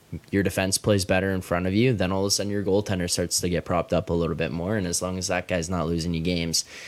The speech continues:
you're gonna be fine there. Um, all right, let's get into the games here tonight. Get into our best bets. If you do have questions, please make sure to send them in the chat.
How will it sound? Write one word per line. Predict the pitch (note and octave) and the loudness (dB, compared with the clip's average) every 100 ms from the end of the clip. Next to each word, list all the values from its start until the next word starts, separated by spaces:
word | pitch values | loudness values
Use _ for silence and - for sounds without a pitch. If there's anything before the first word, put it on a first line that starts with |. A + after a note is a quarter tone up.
| - - | -14 -4
you're | G#2+ | 0
gonna | G#2 F#2+ | 2 2
be | F2+ | 0
fine | F2 G#2 F#2 F2 | 2 2 2 0
there. | D#2+ D2 - - - - | -2 -6 -12 -20 -8 0
Um, | G2 F2+ F2+ F2+ - _ - | 2 2 0 -4 -14 _ 0
all | A#2+ | 2
right, | C#3 - _ - | 2 -2 _ -2
let's | A2 - | 0 2
get | A#2+ | 0
into | A#2+ B2 | 0 0
the | A2 | 2
games | G#2+ G#2+ G#2 | 2 2 2
here | G#2+ | 2
tonight. | G2+ G2+ G2+ A2+ - _ - - | 2 2 2 2 -2 _ -20 0
Get | A2 | 2
into | A2+ G#2+ A#2 | 2 0 2
our | G#2 | 2
best | F#2+ G2 - | 2 0 -2
bets. | G2+ F#2+ - | -2 -4 -4
If | |
you | F#2+ F#2 | -4 -2
do | |
have | F2+ F2 | -2 -4
questions, | - F#2 F2 F#2 E2+ - | -4 -4 -4 -6 -6 -2
please | - G#2 D#2 | 0 0 0
make | F#2+ F2+ | -4 -4
sure | G2 | -4
to | E2 - | -4 -4
send | F#2 F2+ | -4 -4
them | E2+ | -6
in | E2 | -6
the | |
chat. | - G#2 G2 | -4 0 0